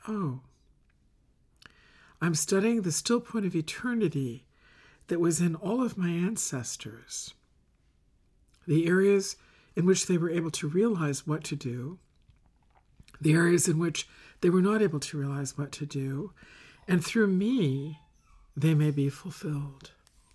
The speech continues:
There's a beautiful little puppy in the next room that's <clears throat> going to my brother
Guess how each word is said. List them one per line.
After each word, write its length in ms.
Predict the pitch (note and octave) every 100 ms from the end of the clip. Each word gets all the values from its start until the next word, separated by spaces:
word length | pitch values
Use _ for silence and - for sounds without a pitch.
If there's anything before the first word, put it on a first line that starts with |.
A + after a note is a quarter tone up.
| _ _ _ _ _ -
There's 180 | D3 D3+
a 200 | C3 - -
beautiful 380 | D#3 D#3 - E3+
little 160 | D3
puppy 560 | C3 - D#3+ D3+ C#3 D3
in 120 | - C#3
the 60 |
next 360 | C#3 C#3 - -
room 160 | C#3
that's 320 | B2 B2+ - - - - - - _
<clears throat> 320 | - - F#3
going 260 | D#3 E3 E3+
to 160 | C#3 D3
my 80 |
brother 520 | C#3 D3 C#3+ D3 C3+